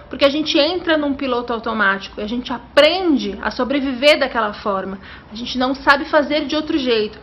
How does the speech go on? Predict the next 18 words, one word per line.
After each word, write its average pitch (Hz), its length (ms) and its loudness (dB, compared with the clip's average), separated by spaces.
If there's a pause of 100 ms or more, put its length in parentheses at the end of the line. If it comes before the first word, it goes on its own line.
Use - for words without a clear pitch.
(280)
O 247 80 -8
burnout 254 720 4 (140)
precisa 330 560 2
vir 254 200 -2
na 240 120 0
sua 226 220 -2
vida 294 300 0
pra 269 120 0
você 262 320 -2
aprender 247 680 0 (300)
a 233 60 -12
fazer 233 260 0
as 277 140 0
coisas 220 440 -2
de 240 120 -2
um 277 180 0
outro 269 320 -2
jeito. 233 420 0